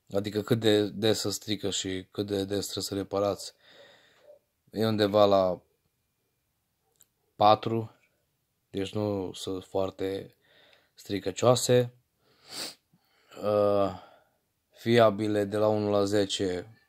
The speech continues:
un opt. Uh,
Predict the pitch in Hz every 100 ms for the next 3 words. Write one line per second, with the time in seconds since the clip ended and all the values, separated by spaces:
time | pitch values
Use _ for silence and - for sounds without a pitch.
0 | _ _ _ _ 95 98 - 127 123 _
1 | - _ _ _ _ _ _ _ 1077 1077
2 | 1077 1077 1047 _ _ _ _ _ _ _
3 | _ _ _ _ _ _ _ _ _ _
4 | _ _ _ _ - 104 104 104 104